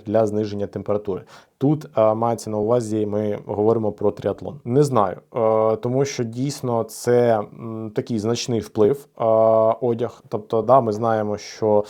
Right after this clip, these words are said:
ось є така класна картинка, ось ви її зараз побачите з майками перед собою. А, наскільки, а,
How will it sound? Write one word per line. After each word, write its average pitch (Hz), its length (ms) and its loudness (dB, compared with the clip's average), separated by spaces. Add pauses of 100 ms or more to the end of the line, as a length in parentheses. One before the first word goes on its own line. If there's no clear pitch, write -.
(140)
ось - 120 -6
є 135 80 6
така 113 180 0
класна 120 360 2
картинка, 120 460 -4
ось 107 180 -4
ви 110 120 -2
її 107 120 2
зараз 101 260 0
побачите 107 520 -2
з 95 60 -6
майками 104 440 -2
перед 101 260 -4
собою. 95 400 -8 (400)
А, 104 260 4
наскільки, 131 880 -2
а, 107 600 4